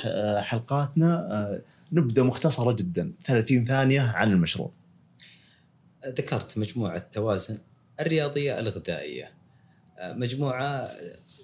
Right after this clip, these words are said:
Speaker 2: مظلة للتغذية والرياضة بشكل عام. آه، النادي، آه، مختلف تمامًا والمطعم كذلك.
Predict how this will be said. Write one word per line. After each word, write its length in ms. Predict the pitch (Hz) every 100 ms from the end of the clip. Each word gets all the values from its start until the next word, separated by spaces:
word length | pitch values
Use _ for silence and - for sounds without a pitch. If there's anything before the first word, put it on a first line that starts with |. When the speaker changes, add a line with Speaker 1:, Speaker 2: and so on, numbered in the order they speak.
| _ -
Speaker 2:
مظلة 480 | 123 123 131 92 82 - _ _ _ _ -
للتغذية 880 | 95 98 - - - 123 110 110 127
والرياضة 540 | 107 95 98 104 107
بشكل 380 | 110 - - 76
عام. 140 | 73 - _ _ _ _ _ _ _ _ _ _ _ - - _ - - - -
آه، 320 | 98 95 -
النادي، 680 | 107 120 127 117 123 123 - -
آه، 360 | 98 95 92
مختلف 540 | 117 120 - 104 95 -
تمامًا 580 | 98 104 95 92 110 113
والمطعم 520 | 104 101 104 104 90 92
كذلك. 680 | 95 95 90 104 - -